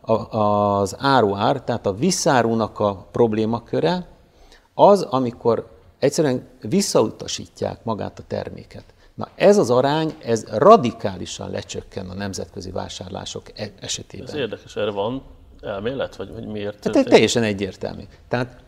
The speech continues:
Speaker 1: jobban meg kell fontolni a vásárlást, mert drágábbak a nemzetközi szállítási díjak. És itt jön a lényeg még, ami rátesz egy lapáttal, hogy amikor visszautasítom, akkor lehet, hogy nincs rá lehetőségem, csak hogyha én küldöm vissza ezt a dolgot,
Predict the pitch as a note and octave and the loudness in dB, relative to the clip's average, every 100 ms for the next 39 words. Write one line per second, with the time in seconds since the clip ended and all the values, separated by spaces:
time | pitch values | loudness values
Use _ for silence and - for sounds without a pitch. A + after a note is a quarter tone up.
0 | - D3+ A#3+ C#4+ B2 C3 - A2 - C3 | 0 10 10 10 6 4 2 0 2 -2
1 | A#2+ G#2 F#2+ G#2 F3+ - E3 C3 B2 A#2 | -2 -4 -2 0 0 2 2 2 -2 -2
2 | A#2 - G#2 C3 G2 F#2 G2 A#2+ - B2 | -2 -2 4 6 6 2 2 2 2 0
3 | G2 G2+ G#2+ A2 A2 - F2+ F#2+ - B2 | 2 0 0 -4 -4 -4 -4 -4 -6 -4
4 | B2 C#3+ C#3 C#3+ G2+ - - - - - | -2 -2 2 2 2 -4 -10 -20 -20 -20
5 | - - - - - - _ - _ C#3 | -20 -20 -20 -20 -20 -20 _ -20 _ 10
6 | G#3+ A#3+ - - - - - - C#3+ C#3+ | 10 10 4 -10 -18 -20 -20 -2 -2 2
7 | A2+ F#2+ G#2+ E3 G3+ F3+ D#3 C3+ - - | 0 2 0 0 0 2 2 0 -8 -20
8 | - G#2 G2+ - - - - G#2+ G#2+ A2 | -6 -6 -6 -10 -20 -20 -6 2 4 4
9 | - - G2 F#2 F#2+ D#3 E3 - F3 E3+ | 0 -6 -6 -10 -8 -4 -6 -2 -2 -2
10 | - A#2 A#2 A#2 A2 E3+ A#3+ A3+ C3+ A#2 | -4 -6 -4 -2 0 4 4 8 6 6
11 | G2 - F#2 - C#3 F#3+ F#3+ C#3 - D3+ | -4 -6 -8 -2 0 0 -2 -10 -2 2
12 | F#3+ A2+ A2+ A#2 A#2+ F3+ A#3 E3 - G#2 | 2 0 -6 -8 -4 2 4 4 0 -4
13 | G2+ C3+ C#3 C3+ B2+ C3 B2 C3 - B2+ | 0 -2 -2 -6 -4 -4 -2 -4 -4 -10
14 | A#2+ E3 C3+ G2 - G2 F#2 F#2+ F2+ - | -6 0 0 0 -4 -8 -8 -10 -10 -10
15 | - - - G2+ C3+ F3 G#3+ | -10 -10 -12 -4 -2 0 -2